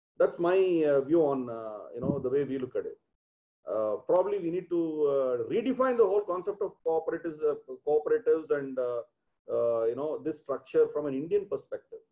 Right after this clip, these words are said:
not, uh, the models that are existing outside there. And the second point is, uh, Pragya Bharati, after we had a pre-budget discussion, we submitted a note to the finance ministry where we recommended that,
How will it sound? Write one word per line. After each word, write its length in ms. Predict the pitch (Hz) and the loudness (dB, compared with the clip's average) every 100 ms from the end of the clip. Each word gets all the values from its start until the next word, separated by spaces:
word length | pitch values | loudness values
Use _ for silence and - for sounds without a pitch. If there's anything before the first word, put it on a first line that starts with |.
| _ | _
not, 320 | 113 131 156 - | -12 -8 -8 -6
uh, 560 | 135 127 123 117 113 104 | -4 -2 -2 -4 -4 -6
the 40 | 117 | -8
models 300 | 117 127 135 | -8 -8 -6
that 140 | 120 | -4
are 140 | 113 104 | -4 -6
existing 380 | - _ - 107 | -12 _ -20 -18
outside 320 | 98 - 95 - | -18 -12 -12 -14
there. 840 | _ _ _ _ _ _ _ - | _ _ _ _ _ _ _ -6
And 80 | 196 | -6
the 60 | 196 | -4
second 320 | 214 247 254 | -6 -4 -4
point 280 | 220 214 208 | -2 -2 0
is, 260 | 214 175 | -2 -2
uh, 360 | 175 170 160 156 | -2 0 2 0
Pragya 340 | 139 120 214 226 | -2 -6 -4 -2
Bharati, 640 | 175 185 190 196 196 190 _ _ _ - | -2 -2 -4 -8 -10 -12 _ _ _ -8
after 200 | 151 180 | -4 -2
we 140 | 160 | -2
had 280 | 156 147 175 | -2 -2 2
a 200 | 185 175 160 | 2 2 -2
pre-budget 680 | - 180 196 165 143 156 147 | -8 -10 -6 -4 -2 -4 -4
discussion, 520 | 127 - 175 143 113 | -8 -6 -6 -4 -6
we 80 | 135 | -8
submitted 600 | 139 131 135 240 262 233 - | -10 -8 -8 -8 0 2 2
a 220 | 151 135 | -2 -2
note 300 | 135 143 170 - _ | -4 -4 -6 -8 _
to 80 | 143 | -8
the 100 | 113 | -8
finance 300 | 117 127 139 120 | -6 -10 -10 -12
ministry 580 | 120 117 _ _ 98 123 _ _ _ _ _ _ | -14 -14 _ _ -20 -20 _ _ _ _ _ _
where 260 | 135 190 214 | -2 0 0
we 120 | 202 | 0
recommended 720 | 151 127 196 240 247 165 160 - _ _ _ _ 123 | -2 -2 -2 0 2 4 2 0 _ _ _ _ -4
that, 500 | 156 170 170 165 165 | -2 0 0 -2 -4